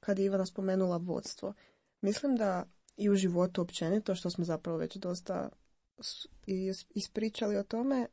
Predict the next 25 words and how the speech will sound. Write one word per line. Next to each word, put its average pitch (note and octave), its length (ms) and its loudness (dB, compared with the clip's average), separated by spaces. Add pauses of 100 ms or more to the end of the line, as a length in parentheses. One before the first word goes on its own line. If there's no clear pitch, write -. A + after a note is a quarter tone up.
(120)
em, G3 480 6
tako G#3 280 2
i G#3+ 80 6
u G3 60 0
crkvi F3+ 420 -4
fali G#3 420 2
ta G3 220 0
nekakav, F#3+ 580 -2 (880)
nekakvo G#3+ 360 4
vodstvo F#3 420 2
koje F3 320 2
je E3+ 140 4
stvarno F#3 540 2
prilagođeno E3+ 680 2
mladima. - 480 -6 (800)
Da F#3 380 2 (240)
svećenici F#3+ 840 2
i F#3+ 60 4
drugi F#3+ 260 0
ljudi F#3+ 300 2
u F#3+ 60 2
crkvi G3+ 380 0
zna-, F#3 260 2 (240)
nekako A3 400 4
razumiju F#3+ 640 8